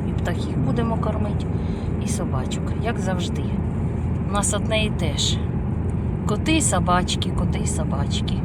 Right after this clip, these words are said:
Вже, навірно, надоїло всім.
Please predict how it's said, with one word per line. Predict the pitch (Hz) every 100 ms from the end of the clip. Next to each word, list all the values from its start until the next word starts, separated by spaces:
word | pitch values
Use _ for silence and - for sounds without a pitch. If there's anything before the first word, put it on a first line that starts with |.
| - - -
Вже, | - 190
навірно, | 190 175 185 175 175 175 - - - - - - - - - - - - -
надоїло | 160 170 175 - - - -
всім. | - -